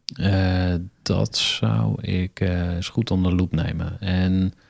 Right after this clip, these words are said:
nou ja, eigenlijk zou je beter aan de voorkant kunnen beginnen, dus productinformatie. Als mensen echt, eh, echt goed kunnen inschatten of een, een product bij ze past of niet.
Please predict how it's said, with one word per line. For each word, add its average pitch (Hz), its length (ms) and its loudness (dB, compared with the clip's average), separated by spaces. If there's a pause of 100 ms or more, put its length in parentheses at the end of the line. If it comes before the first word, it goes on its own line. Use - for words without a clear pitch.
(580)
nou 101 140 4
ja, 107 240 4 (500)
eigenlijk 123 360 4
zou 120 120 6
je 110 60 6
beter 117 220 4
aan 107 100 4
de - 60 2
voorkant 127 340 4
kunnen 120 180 4
beginnen, 117 380 4
dus 110 180 4
productinformatie. 120 1120 2
Als - 120 2
mensen 107 340 4
echt, - 360 2
eh, 95 1160 2
echt - 280 2
goed 151 220 2
kunnen 120 220 6
inschatten 110 480 4
of 98 180 2
een, 98 160 4
een 95 120 0
product 101 320 2
bij 95 160 4
ze 90 80 -4
past 151 320 2
of - 80 -20
niet. 160 300 2